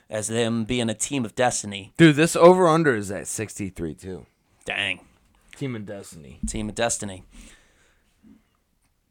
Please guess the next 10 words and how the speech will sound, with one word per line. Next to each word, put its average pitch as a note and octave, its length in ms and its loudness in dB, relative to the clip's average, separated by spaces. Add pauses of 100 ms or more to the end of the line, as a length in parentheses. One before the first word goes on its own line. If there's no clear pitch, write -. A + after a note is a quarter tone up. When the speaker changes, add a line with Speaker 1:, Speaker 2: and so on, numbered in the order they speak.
(400)
Speaker 2:
I C#3+ 120 0
Speaker 1:
But D3+ 180 6
Speaker 2:
think D3+ 200 2
Speaker 1:
I, A2 40 -18
they D3 220 0
remind E3 540 4
me, C3+ 300 0 (140)
they C3+ 100 0
remind C3 500 0
me G#2+ 300 -4